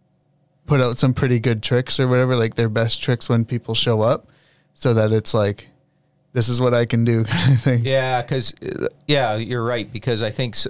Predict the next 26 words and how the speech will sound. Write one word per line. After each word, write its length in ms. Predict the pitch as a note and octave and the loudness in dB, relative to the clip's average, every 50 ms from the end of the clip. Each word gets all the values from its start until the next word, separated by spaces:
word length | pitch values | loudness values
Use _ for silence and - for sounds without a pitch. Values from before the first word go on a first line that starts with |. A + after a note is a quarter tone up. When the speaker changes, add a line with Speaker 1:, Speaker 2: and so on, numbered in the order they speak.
| - - - | -4 -8 -6
Speaker 2:
like, 380 | - A2 A2 G#2 G2 - - - _ _ _ _ _ - | -2 0 0 0 0 -4 -8 -20 _ _ _ _ _ -6
there's 200 | - B2 A#2+ A2 | -2 0 2 4
that 240 | G2 A#2 G2+ - _ | 4 2 0 -2 _
part 320 | - - A2 G#2+ A2+ A2+ A#2 | -6 -2 0 0 2 2 2
of 100 | G#2+ G#2+ | 2 2
us 240 | G#2 G2 - - - | 0 0 -2 -4 -2
that, 220 | - F#2+ F2+ - - | 0 0 0 0 0
like, 220 | G#2 F#2+ F#2 - | 0 0 0 2
when 120 | A2 G#2+ | 2 2
a 80 | G2+ G2+ | 2 2
new 260 | G#2+ A2 A2 G#2+ G#2+ | 2 2 2 2 2
dude 380 | G2 G2 A2 G#2+ G#2 A2 G#2+ A2 | 2 2 2 2 2 2 2 2
rolls 400 | G#2+ A2 A2 G#2 G#2+ G#2 G2 G#2+ | 2 2 2 2 2 2 2 2
up, 260 | G2 A2+ C#3+ - - | 2 0 0 -2 -4
it's 160 | A2 - - | -8 -4 -2
like, 320 | - G#2+ G2 F#2+ - - - _ _ _ _ _ _ _ _ _ | -2 -2 -2 -2 -6 -10 -20 _ _ _ _ _ _ _ _ _
we're 120 | - A#2 A2+ | -2 0 2
all 120 | A2+ A2+ | 2 2
kinda, 300 | - - A#2+ A#2 A2+ A2+ | 2 0 2 2 4 4
like, 200 | A2 G#2+ G#2 F#2+ G2+ | 2 2 0 0 -2
watching, 460 | G2+ G2+ G#2 G#2+ A2 A2 - B2+ A2+ | -2 -2 -2 -2 -4 -4 -4 -6 -4
like, 280 | G#2+ G2+ G2 F#2 - - | -4 -4 -6 -6 -6 -4
"Okay, 400 | G#2+ G#2+ F#2+ - G#2+ G#2 G#2+ G#2 | -2 -2 -2 0 0 0 2 2
what 200 | G#2 G#2+ - - | 0 0 -4 -4
kind 200 | - B2 A2+ G#2+ | -4 -2 0 2
of, 180 | G#2 G#2 G#2 - | 2 2 0 0